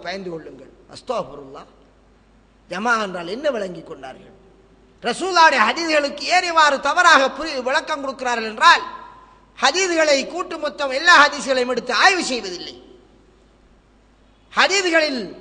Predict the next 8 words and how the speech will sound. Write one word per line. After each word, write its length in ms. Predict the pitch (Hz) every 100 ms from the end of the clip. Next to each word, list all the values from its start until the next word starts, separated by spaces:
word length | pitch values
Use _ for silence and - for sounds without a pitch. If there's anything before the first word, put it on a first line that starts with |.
| - - - - 277
ஒன்றை 260 | 392 392 320
எடுப்பது, 460 | 339 349 339 302 285 208 156 - - - - - _ - 254
அதன் 200 | 311 269
விளக்கமாக 520 | 349 392 320 349 320 285
வந்த 160 | 285 269 247
மறு 140 | 311 294
ஹதீஸை 340 | 269 285 247 233
விடுவது. 360 | 240 330 247 -